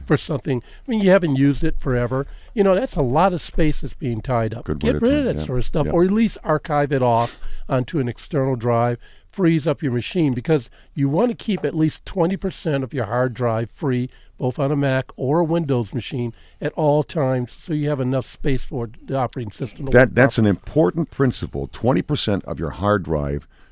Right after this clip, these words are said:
Speaker 2: should be free. You start pushing that limit, you're gonna see it in a performance, and you're gonna see it, uh, sometimes in the things that are, are in that. I'm thinking also that this is the point maybe to talk about backup,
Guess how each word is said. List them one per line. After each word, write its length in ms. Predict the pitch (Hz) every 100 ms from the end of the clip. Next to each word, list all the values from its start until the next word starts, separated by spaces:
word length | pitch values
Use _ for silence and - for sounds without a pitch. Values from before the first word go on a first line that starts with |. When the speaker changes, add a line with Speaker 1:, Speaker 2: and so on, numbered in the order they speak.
| -
Speaker 2:
should 340 | - - 117
be 100 | 104
free. 280 | - 90 80
You 100 | 85
start 300 | - 160 -
pushing 380 | - 170 160 113
that 200 | 85 -
limit, 280 | 117 85 - - - -
you're 100 | 95
gonna 160 | 98 87
see 180 | - 120
it 100 | 104
in 120 | 87
a 20 |
performance, 840 | 78 76 - 90 120 180 - - - - - - -
and 160 | 98 87
you're 80 | 85
gonna 140 | 82
see 200 | - 107
it, 120 | 85 -
uh, 100 | 82
sometimes 480 | - 110 92 85 90
in 80 |
the 60 | 87
things 240 | 98 90
that 100 | 80
are, 220 | 76 73 67
are 160 | 71 71
in 180 | 101
that. 180 | 87 65 - - -
I'm 140 | 226
thinking 260 | - 196 160
also 600 | - 180 202 - 71 71 92
that 260 | 95 98
this 160 | - 135
is 100 | 143
the 60 | -
point 280 | - 117 -
maybe 180 | 95
to 80 | 85
talk 240 | - 107 95
about 300 | 71 69 -
backup, 400 | 180 208 -